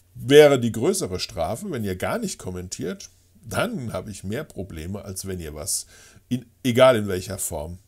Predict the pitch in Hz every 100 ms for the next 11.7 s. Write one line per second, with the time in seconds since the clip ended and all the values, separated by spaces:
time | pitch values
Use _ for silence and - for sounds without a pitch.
0 | - - 104 90 92 92 - 87 - 82
1 | 73 80 - - - - _ _ _ _
2 | _ _ _ _ _ _ - - - -
3 | _ _ - - - 110 98 92 - -
4 | 104 95 - 98 98 95 78 - - _
5 | _ _ _ _ - 92 - 95 78 -
6 | - 90 - - - - - - 131 135
7 | - - 101 90 92 92 - - - -
8 | - - 101 110 - 110 113 - _ _
9 | _ _ _ _ _ - - _ _ _
10 | _ _ _ _ _ _ _ _ - -
11 | _ _ _ _ 175 104 71